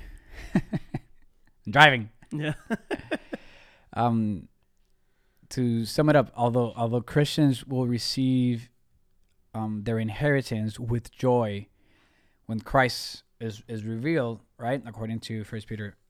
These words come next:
Speaker 1: um, one seven, um, the reality is that, uh, we, we may, we may face suffering <laughs> in this side of eternity
Speaker 2: Mm.
Speaker 1: and trials during the,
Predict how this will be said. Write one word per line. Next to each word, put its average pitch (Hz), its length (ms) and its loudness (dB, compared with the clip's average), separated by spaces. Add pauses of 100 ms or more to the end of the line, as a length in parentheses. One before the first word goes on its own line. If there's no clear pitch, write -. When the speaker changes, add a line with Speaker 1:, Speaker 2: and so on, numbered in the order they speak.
(480)
Speaker 1:
um, 101 560 -14 (300)
one 107 220 -6
seven, 127 380 0 (720)
um, 101 380 -10
the 113 100 -4
reality 139 360 2
is 117 100 -2
that, 113 420 -8
uh, 113 60 -14
we, 120 500 -2
we 117 420 -4
may, 113 340 -4
we 120 120 -2
may 110 640 -4
face 127 520 -6
suffering 107 640 -8 (240)
<laughs> - 120 0
in 131 60 0
this 110 160 -6
side 123 180 -6
of 120 60 -6
eternity 131 540 -6
Speaker 2:
Mm. 127 120 -10 (520)
Speaker 1:
and 107 160 -4
trials 123 460 0
during 113 340 -4
the, 104 220 -10